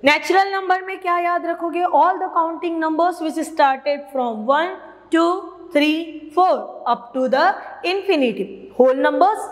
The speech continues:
again, all natural numbers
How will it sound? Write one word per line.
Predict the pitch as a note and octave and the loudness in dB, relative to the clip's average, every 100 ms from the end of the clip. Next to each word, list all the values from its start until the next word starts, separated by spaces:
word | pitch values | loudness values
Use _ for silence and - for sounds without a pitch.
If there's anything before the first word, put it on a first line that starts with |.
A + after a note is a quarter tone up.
| - - | -10 0
again, | C4 D4 E4 G3 - - - - | 0 2 -2 -4 -10 -20 -20 2
all | D4 F4 G4 G4 G4+ F#4+ | 4 6 4 2 0 -6
natural | E4 D#4+ - C#4+ C4 | -10 -10 -6 -4 -2
numbers | A#3+ G#3+ G#3+ A#3 D#4 - | -4 -4 -2 0 0 -2